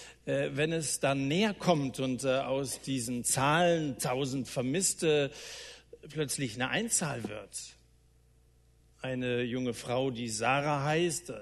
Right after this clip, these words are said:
sind wir ja froh, dass du nicht verbrannt bist oder sonst was, äh, Katastrophales, Lebensbedrohliches passiert ist.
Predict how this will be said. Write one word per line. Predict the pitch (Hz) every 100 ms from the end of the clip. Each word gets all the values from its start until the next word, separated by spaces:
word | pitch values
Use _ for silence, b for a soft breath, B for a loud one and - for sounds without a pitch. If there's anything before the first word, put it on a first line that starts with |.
| 107 107
sind | 110 110
wir | 113
ja | 113 107
froh, | 117 123
dass | 113 117 -
du | 110
nicht | 113 113
verbrannt | 117 - 113 151
bist | 165 165 -
oder | 120 117
sonst | 110 120 - -
was, | 127 -
äh, | 151 131
Katastrophales, | 131 - 160 139 147 123 - 127 143 135 127
Lebensbedrohliches | 135 139 - 151 135 127 139 131 131 -
passiert | 123 - 143 147 151
ist. | 170 170